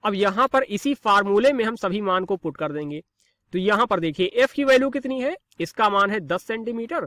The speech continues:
तो यहाँ पर हम लिखेंगे एक बटे दस प्लस, अब यहाँ पर देखिए वन upon U लिखा हुआ है और U की वैल्यू माइनस पच्चीस में दी है, तो यहाँ पर लिखेंगे एक बटे माइनस पच्चीस, और ये किसकी वैल्यू हो जाएगी,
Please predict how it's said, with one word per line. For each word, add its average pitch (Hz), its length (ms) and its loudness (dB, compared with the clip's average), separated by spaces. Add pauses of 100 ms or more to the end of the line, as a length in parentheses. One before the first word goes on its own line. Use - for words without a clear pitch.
(420)
तो 156 40 -4
यहाँ 180 240 0
पर 254 120 0
हम 202 80 -2
लिखेंगे 170 360 -2
एक 180 380 -4
बटे 165 240 -4
दस 139 380 -8 (360)
प्लस, 180 360 0 (160)
अब 208 100 0
यहाँ 226 160 4
पर 220 140 -2
देखिए 220 220 0
वन 202 240 0
upon 208 360 0
U 196 140 -2
लिखा 240 200 -4
हुआ 220 260 -2
है 214 120 -6 (300)
और 185 140 2
U 247 220 2
की 269 80 -4
वैल्यू 196 300 2
माइनस 196 480 -2
पच्चीस 196 360 -6
में 214 100 -2
दी 214 140 -8
है, 208 160 -6 (420)
तो 156 60 -6
यहाँ 185 240 2
पर 262 100 0
लिखेंगे 180 380 0
एक 208 360 -2
बटे 165 460 -4 (200)
माइनस 156 540 -4
पच्चीस, 156 520 -6 (180)
और 170 120 -4
ये 185 80 2
किसकी 208 260 -2
वैल्यू 269 220 2
हो 190 80 2
जाएगी, 151 400 -2